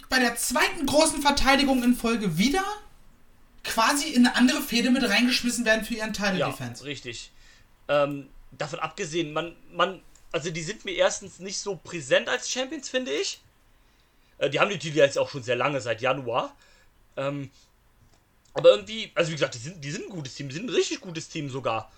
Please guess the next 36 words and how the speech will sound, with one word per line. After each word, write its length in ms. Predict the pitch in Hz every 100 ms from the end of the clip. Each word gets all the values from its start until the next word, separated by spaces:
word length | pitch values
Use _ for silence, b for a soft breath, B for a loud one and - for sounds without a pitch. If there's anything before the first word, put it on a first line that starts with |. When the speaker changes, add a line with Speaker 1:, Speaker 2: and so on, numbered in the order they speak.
| b b b
Speaker 2:
Aber 160 | - 160
irgendwie 400 | 208 214 240 247 _ _ _ -
spiel-, 320 | - - 226
also 160 | 151 175
als, 280 | 165 - - - _ _
als 220 | 139 -
Champions 440 | - 220 247 233 -
solltest 340 | 180 185 -
du 80 | 180
ja 440 | 170 160 175 - -
eigentlich 600 | 135 165 156 160 - - _ _ _ -
das 200 | 143 -
führende 440 | 185 185 170 151
Glied 460 | - 160 - - 135
deiner 180 | 131
Division 440 | 123 117 123 113 104
sein. 260 | 92 95 85 _ b b b b b b b - - - - -
Und 120 | 147
für 100 | 147
mich 180 | 175 220 -
spielen 380 | 147 214 240
die 80 | 180
irgendwie 280 | 190 190 180
nur 160 | 185 175
die 120 | 156
dritte, 240 | 175 254
vierte, 240 | - 185 170
fünfte 340 | 226 220 165
Geige 260 | 151 151 165
unter 200 | 170 160
allen 160 | 175
anderen 260 | 208 185 156
Teams 260 | 143 127
in 80 | 127
dieser 200 | 123 120
Division. 380 | 120 117 113